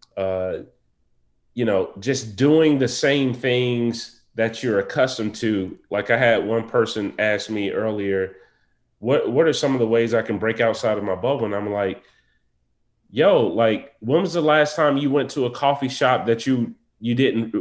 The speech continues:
you weren't familiar with, that you literally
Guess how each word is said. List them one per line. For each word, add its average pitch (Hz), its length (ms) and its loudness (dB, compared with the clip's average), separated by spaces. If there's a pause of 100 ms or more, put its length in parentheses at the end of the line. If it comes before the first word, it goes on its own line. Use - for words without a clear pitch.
(120)
you 127 160 2
weren't 127 220 4
familiar 120 480 2
with, 78 380 -6 (800)
that 107 460 0 (180)
you 123 540 6
literally 117 840 0